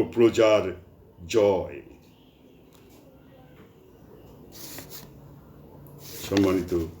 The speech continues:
ভিউয়ার্স, আপনাদের সবাইকে ধন্যবাদ। ভিডিওটি ভালো লাগলে লাইক, কমেন্ট, শেয়ার করে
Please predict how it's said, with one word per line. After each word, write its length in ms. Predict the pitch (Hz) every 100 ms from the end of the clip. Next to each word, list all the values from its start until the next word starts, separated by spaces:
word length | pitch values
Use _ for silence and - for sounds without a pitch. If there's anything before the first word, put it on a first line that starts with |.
| - - - - -
ভিউয়ার্স, 420 | 95 98 113 - - -
আপনাদের 400 | 98 - 90 87 87
সবাইকে 360 | 104 98 104 -
ধন্যবাদ। 460 | 117 120 117 123 151 165 - - - - - - - -
ভিডিওটি 440 | 107 110 120 120 123 123
ভালো 180 | 107 110
লাগলে 340 | 113 117 123 147 - - - - - -
লাইক, 300 | 92 104 113 -
কমেন্ট, 400 | - 107 104 101 95 - - -
শেয়ার 300 | - - 113 110
করে 260 | 123 127